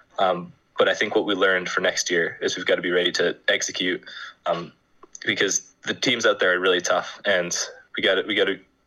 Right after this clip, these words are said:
get on that level and be ready to fight for it. And for Nordic,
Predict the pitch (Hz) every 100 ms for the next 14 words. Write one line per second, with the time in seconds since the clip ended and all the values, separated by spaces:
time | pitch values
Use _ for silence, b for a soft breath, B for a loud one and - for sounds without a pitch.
0 | - - 98 - _ - 98 95 92 90
1 | 87 80 - - - 98 87 87 92 85
2 | 78 - - - 87 87 - B B B
3 | B B - - 107 98 92 - - -
4 | 101 104 123 147 - -